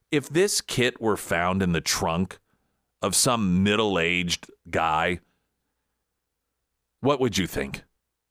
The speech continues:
You'd probably think it was some sort of rape kit and the guy was a serial killer. This is the stuff that these perverts,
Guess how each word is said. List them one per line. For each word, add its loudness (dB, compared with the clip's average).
You'd -6
probably 4
think 0
it 4
was 0
some 0
sort 0
of -4
rape -2
kit -2
and 0
the 0
guy 2
was -2
a 0
serial 2
killer. -4
This 0
is -2
the 0
stuff 0
that -2
these -2
perverts, -4